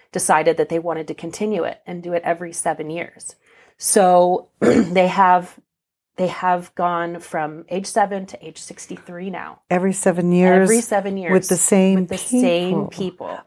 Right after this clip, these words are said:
Speaker 2: Oh, fascinating.
Speaker 1: Yes, it's really neat to watch. So,
Speaker 2: Mm-hmm.
Speaker 1: um, the first one is called Seven Up. The second one is called Seven plus seven. It's the only one that doesn't really follow the, the, the name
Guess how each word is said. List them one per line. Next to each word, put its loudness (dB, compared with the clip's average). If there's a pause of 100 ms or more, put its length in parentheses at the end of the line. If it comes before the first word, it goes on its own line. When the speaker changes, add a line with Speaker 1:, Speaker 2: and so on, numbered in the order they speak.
Speaker 2:
Oh, 2
fascinating. 0
Speaker 1:
Yes, 4
it's -4
really -2
neat -6
to -4
watch. 2
So, 2 (140)
Speaker 2:
Mm-hmm. -2
Speaker 1:
um, -6
the -12
first 2
one 2
is -2
called 0
Seven 0
Up. -2 (200)
The -10
second 0
one 2 (200)
is -8
called -2
Seven 0
plus -12
seven. -2
It's -10
the -2
only -8
one -14
that -10
doesn't -10
really -10
follow -2
the, -8 (680)
the, 2
the 0
name 0